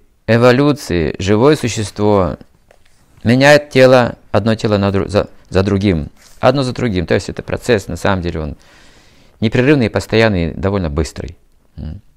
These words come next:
Если мы видим жизнь насекомых, то для нас, конечно, это очень быстро, они меняют тела. Пчелы живут там сколько, примерно около месяца всего. Там муравьи тоже, микробы несколько часов могут жить. Еще короче жизнь бывает,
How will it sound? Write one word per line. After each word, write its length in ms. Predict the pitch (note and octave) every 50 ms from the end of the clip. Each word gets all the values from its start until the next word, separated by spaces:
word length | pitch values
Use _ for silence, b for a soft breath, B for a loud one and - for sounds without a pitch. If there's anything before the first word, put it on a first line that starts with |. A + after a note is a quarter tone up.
| _ _ _ _ _ _ _ _ _ _ _ _ _ _ _ _ _ _ _ _ -
Если 220 | B2 - - G2+
мы 200 | F2+ E2+ D2+ A#1
видим 360 | D#2 E2 D#2+ D#2 C2+ C2 - - -
жизнь 240 | E2+ E2 E2+ E2+ E2
насекомых, 560 | F2 E2+ - A2 - - B2+ B2 G#2+ E2+ -
то 260 | - - D#2+ D2 C2+ - - - - _ -
для 180 | F#2 E2 F#2+ F#2
нас, 240 | E2+ D#2 D2+ -
конечно, 380 | - D#2+ D#2+ C2+ C2 C2+ - -
это 180 | C#2+ - - D2+
очень 320 | D#2+ D#2 - - D2+ D2
быстро, 320 | C#2+ E2 G2 - - -
они 220 | C#2 C2+ C2+ - - - A2 - _ _ _ _ -
меняют 400 | - E2 D2+ D2+ D2 C#2+ C#2 -
тела. 340 | - F#2 A2 A#2+ G#2+ - - _ _ _ _ b b b b b b b b b b b b b b b b b b - _ _
Пчелы 360 | - - - G#2+ A2 A2+ G#2
живут 280 | D#2+ D#2 D#2+ D#2+ D#2+ -
там 200 | - D2 C#2 C#2+
сколько, 400 | - - C#2+ - - - - D#2+ - -
примерно 360 | - - D#2 D2 D2 C2 -
около 160 | - - C#2+
месяца 440 | C#2+ D2 E2+ G2 F#2+ - - - -
всего. 300 | - - - A#1+ A#1+ - - _ _ _ _ _ _ -
Там 100 | - - -
муравьи 400 | - E2 E2 E2 C#2+ C#2+ D#2 F2
тоже, 240 | E2+ - D#2+ D2+ C#2+
микробы 360 | D2+ F#2 - - G#2+ G#2 F2
несколько 320 | D2 C2+ C#2+ - - - -
часов 380 | - - - - E2+ E2+ E2
могут 240 | - C#2+ C2 C#2+ C#2
жить. 300 | D2+ C2+ A#1+ - - - _ _ _ -
Еще 280 | - - D#2+ - - D#2+
короче 340 | - F2 - C#2+ - - D2+
жизнь 180 | D#2 D#2 D#2+
бывает, 360 | - B1+ D2 D2+ A#1+ - -